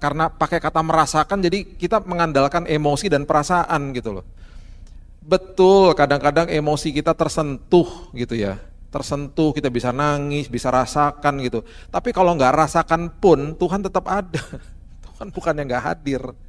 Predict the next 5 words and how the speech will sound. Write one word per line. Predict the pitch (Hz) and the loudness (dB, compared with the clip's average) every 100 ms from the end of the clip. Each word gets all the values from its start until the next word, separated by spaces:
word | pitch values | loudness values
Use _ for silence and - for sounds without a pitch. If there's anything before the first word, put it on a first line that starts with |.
| - - - - - | -20 -20 -20 -16 -4
Jadi | 147 220 | -2 2
nggak | 151 131 | 0 2
bisa | 185 - 165 | -2 2 0
selalu | - 165 160 170 165 170 208 | 0 2 4 6 6 6 4
merasakan | 185 165 156 156 156 | 2 2 2 0 -2